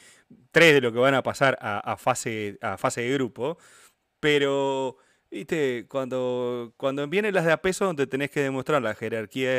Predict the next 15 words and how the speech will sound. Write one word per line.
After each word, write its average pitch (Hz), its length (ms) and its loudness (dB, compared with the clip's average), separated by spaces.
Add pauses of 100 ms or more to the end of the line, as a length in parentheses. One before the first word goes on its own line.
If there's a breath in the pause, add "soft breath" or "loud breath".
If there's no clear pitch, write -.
del, 120 320 -6
de 120 120 -4
los 123 200 -6
equipos, 151 460 -8 (640 soft breath)
y - 280 -20
ta, 80 280 -6
y 82 120 -10
hoy, 123 80 -6
por - 140 -14
ejemplo, 110 260 -12
a 90 40 -10
Católica 104 440 -8
le 90 100 -8
pasó - 300 -12
que 107 240 -8